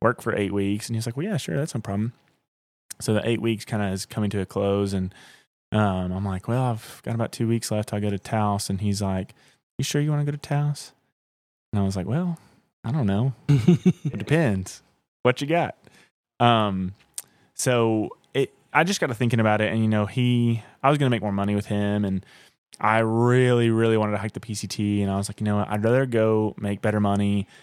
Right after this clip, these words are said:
Speaker 1: and I'd rather, you know," if, and I was also thinking, like, "Man, if I get out there and hurt myself skiing, I'm gonna be so mad at myself, 'cause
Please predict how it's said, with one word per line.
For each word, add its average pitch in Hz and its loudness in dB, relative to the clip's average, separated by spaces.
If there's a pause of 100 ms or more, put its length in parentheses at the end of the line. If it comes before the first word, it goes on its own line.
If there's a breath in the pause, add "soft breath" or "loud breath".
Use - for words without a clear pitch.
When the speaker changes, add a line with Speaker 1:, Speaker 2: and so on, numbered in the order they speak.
(240 loud breath)
Speaker 1:
and 101 0
I'd 101 2
rather, 101 2 (400 soft breath)
you 104 0
know," 98 2
if, 107 -2
and 139 2
I 165 2
was 147 0
also 120 -2
thinking, 104 -4
like, 90 -6
"Man, 120 -2
if 123 -2
I 151 -4
get 131 -2
out 104 -2
there 101 -2
and 95 -2
hurt 107 -2
myself 104 -2
skiing, 110 0 (500 soft breath)
I'm 135 -2
gonna 110 2
be 92 0
so 113 0
mad 113 2
at - -2
myself, 117 -2 (640)
'cause 104 -2